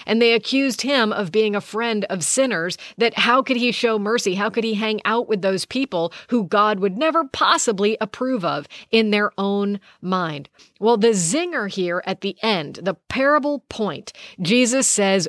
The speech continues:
"Wisdom is justified by all her children." That means that you can't always judge by the short-term perspective of what you think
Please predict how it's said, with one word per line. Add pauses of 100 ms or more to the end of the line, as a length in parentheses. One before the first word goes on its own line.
"Wisdom (200)
is
justified
by
all
her
children."
That
means
that
you
can't
always
judge (200)
by
the
short-term
perspective (200)
of
what
you
think